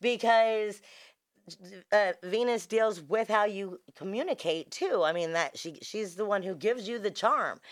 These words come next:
So if she's in shadow, some of that dark energy might be coming out a little bit. But with that being said, there, I'm still promising you some, if, if it, if it started happening already, then you already start to see. If not,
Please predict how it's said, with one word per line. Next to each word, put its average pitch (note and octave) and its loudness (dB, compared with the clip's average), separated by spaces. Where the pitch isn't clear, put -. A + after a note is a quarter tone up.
So G3 0
if G3 0
she's F#3+ -8
in A#3+ 0
shadow, A#3+ 0
some F#3+ -4
of F3+ -2
that F3 0
dark F3+ 2
energy G3 0
might F3+ -2
be G3+ -4
coming G#3+ 0
out B3 2
a B3 0
little F#3+ 2
bit. B2 -2
But G#3 2
with B3 6
that C#4 4
being C#4+ 2
said, F3+ 2
there, A#3 4
I'm G3 4
still B3+ 2
promising A3+ 0
you C3 -8
some, G#3+ 0
if, E3 2
if F3 2
it, E3 -2
if D#3 -2
it D3+ -6
started G#3+ 2
happening A3 0
already, G#3 2
then F3 -4
you D#3+ -2
already D3 0
start C#3+ -2
to A2+ -18
see. F3 -6
If C#3 -10
not, G#3 0